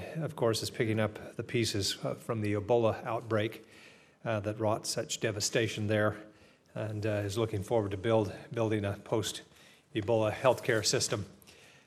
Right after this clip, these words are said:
Lastly, we'll look at how the Africa Bureau at U S A I D can bridge the gap from this administration to the next one, uh, while ensuring little or no disruption in the work that it's doing in sub-Saharan Africa.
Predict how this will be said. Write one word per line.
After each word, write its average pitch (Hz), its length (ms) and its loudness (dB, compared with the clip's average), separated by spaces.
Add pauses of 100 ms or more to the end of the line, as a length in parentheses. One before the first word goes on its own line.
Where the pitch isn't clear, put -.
(140)
Lastly, 127 440 6
we'll 113 200 2
look 113 160 2
at 110 60 0
how 107 160 4
the 110 140 4
Africa 113 320 2
Bureau 113 340 4
at 107 160 -2
U 123 100 0
S 110 180 0
A 117 60 2
I 104 120 2
D 110 200 2
can 107 220 -2
bridge 107 300 0
the 104 60 -8
gap 113 440 2
from 101 160 -6
this 110 180 -2
administration 113 720 2
to 110 100 -6
the 110 100 -2
next 135 280 4
one, 123 240 4 (460)
uh, 113 140 0
while 104 240 2
ensuring 107 600 0 (300)
little 113 260 0
or 107 100 0
no 104 200 0
disruption 104 500 -2
in 98 80 -2
the 95 60 -2
work 104 340 0
that 113 80 -2
it's 120 180 -2
doing 101 320 0 (460)
in 101 140 -2
sub-Saharan 98 560 0
Africa. 107 440 0